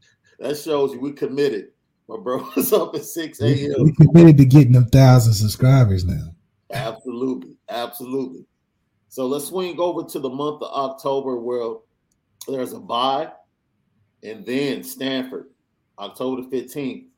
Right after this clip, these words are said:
Speaker 1: comes in. Let me tell you why this Stanford game is very interesting to me. Stanford had a lot of injuries along the offensive line.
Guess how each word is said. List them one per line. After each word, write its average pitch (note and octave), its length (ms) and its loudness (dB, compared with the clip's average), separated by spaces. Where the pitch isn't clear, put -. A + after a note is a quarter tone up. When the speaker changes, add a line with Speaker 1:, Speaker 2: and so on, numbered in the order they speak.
Speaker 1:
comes B2+ 360 -12
in. A2+ 240 -12
Let G3 120 -8
me A#3+ 80 -10
tell G#3+ 160 -4
you F3+ 100 -2
why E3 160 -2
this D3 180 -4
Stanford D3+ 400 -10
game A#2 340 -14
is G2 140 -20
very G#2+ 320 -4
interesting F#2 640 -20
to - 60 -20
me. E2+ 120 -20
Stanford E3 800 -4
had B2+ 160 -6
a - 20 -6
lot B2 300 -4
of C3+ 100 -8
injuries C3+ 380 -8
along A#2+ 260 -8
the A#2+ 80 -12
offensive A#2 460 -10
line. E2+ 320 -16